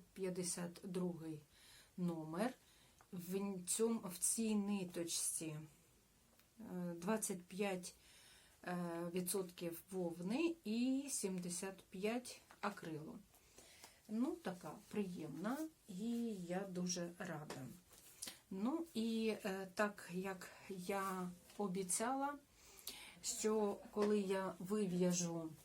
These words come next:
м, собі снудик і,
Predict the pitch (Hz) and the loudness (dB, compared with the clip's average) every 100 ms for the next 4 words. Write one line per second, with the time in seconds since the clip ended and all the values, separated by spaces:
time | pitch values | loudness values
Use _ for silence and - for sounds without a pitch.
0 | - 311 202 170 175 175 165 - 202 180 | -18 -8 -4 0 0 0 2 2 2 4
1 | 185 175 - - 208 202 170 151 - - | 2 2 0 4 4 4 2 -2 -2 -8
2 | - 185 180 160 | -2 2 2 4